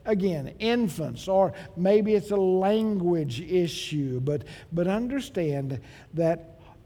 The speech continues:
that only heart knowledge, only heart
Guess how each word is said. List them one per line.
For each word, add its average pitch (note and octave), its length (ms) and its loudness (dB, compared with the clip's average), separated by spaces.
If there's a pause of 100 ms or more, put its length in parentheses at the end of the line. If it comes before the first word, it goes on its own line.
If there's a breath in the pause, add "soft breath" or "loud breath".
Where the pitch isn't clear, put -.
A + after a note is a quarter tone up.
(420)
that E3+ 340 -4
only C4+ 460 0
heart G#3+ 600 -4
knowledge, A2 760 -6
only C4 480 0 (420 loud breath)
heart - 840 -4